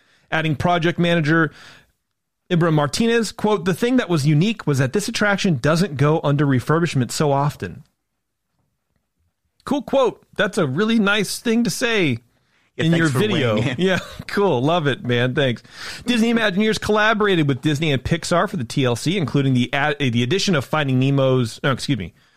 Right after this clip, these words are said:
Speaker 1: of Finding Dory's curmudgeonly but lovable septopus, said art director Michael Dalsbricki. He's with an earshot. This is, okay. So I watched this video, and it's, you know, look, everything's bright. It, it looks cool, I guess, whatever. But this quote was really weird.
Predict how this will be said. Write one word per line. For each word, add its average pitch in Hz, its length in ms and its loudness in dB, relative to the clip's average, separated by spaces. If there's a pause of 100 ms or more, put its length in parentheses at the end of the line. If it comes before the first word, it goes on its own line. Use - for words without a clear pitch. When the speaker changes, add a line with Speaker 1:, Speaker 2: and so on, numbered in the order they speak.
(140)
Speaker 1:
of - 120 -4
Finding 190 340 -2
Dory's 151 440 0 (160)
curmudgeonly 196 760 2
but 208 180 0
lovable 151 360 0
septopus, - 640 -4
said 98 300 -6
art 113 180 -2
director 117 560 0
Michael 113 480 -2
Dalsbricki. 127 760 -2 (600)
He's 156 160 0
with 190 180 2
an 202 120 -2
earshot. 208 500 0
This 170 160 0
is, 160 100 -2 (360)
okay. - 220 -4 (400)
So - 120 -2
I 226 60 2
watched 254 300 0
this 175 160 0
video, 107 360 -2
and 202 260 -2
it's, - 220 -4 (140)
you 262 100 -4
know, 160 120 0
look, 135 220 -4
everything's 180 320 2
bright. 120 360 0 (100)
It, 123 160 -8 (240)
it - 140 -14
looks 160 300 -4 (280)
cool, - 320 -6
I - 60 -16
guess, - 180 -16
whatever. - 220 -16 (640)
But 160 100 -2
this 240 140 0
quote 175 260 -2
was 127 160 -2
really 123 160 0
weird. 78 280 -10